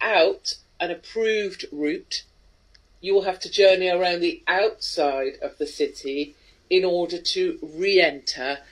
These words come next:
another section of the city. <clears throat> This plan is supposed to be saving the planet. And the idea is that you won't simply be able to cross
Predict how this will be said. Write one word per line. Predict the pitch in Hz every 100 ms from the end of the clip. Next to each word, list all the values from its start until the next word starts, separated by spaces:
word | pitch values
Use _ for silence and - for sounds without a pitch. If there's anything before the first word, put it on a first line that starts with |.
| - _ _
another | 175 175 175 170 165
section | - 208 - - - 143 -
of | 156 -
the | -
city. | - 214 208 - 185
<clears throat> | - 151 120 - - - - - -
This | 151 285 285 - - _ _ -
plan | 220 247 196 - 147 -
is | 170 -
supposed | - 196 196
to | -
be | 185
saving | 170 - 196 185 180 180 175 170 - _
the | 175
planet. | 165 180 160 117 98 - - - _ - _
And | 190 185
the | 220
idea | 220 240 247 214 180
is | 160
that | - 180
you | 185
won't | 190 202 190
simply | - - 233 226 - 196 196
be | 185 180
able | 185 175 165 160
to | -
cross | - - 196 - -